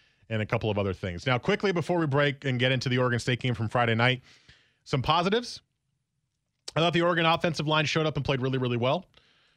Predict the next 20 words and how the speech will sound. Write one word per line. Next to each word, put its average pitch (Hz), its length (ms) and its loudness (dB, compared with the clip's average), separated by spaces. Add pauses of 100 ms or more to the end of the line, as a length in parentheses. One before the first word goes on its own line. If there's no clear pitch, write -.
(120)
Auburn's 165 340 0
defensive 143 340 -2
line 135 180 2
is 110 120 -2
no 123 180 0
joke. 113 360 -4 (160)
They 127 100 0
have 117 220 0
a 123 100 -4
ton - 320 -2
of 165 60 0
returning 147 380 -2
starters. 127 520 -2 (320)
They're 123 160 0
a 110 80 0
really, 151 280 0
really 143 200 0
good 123 160 -2
defensive 117 420 -2
line. 101 340 0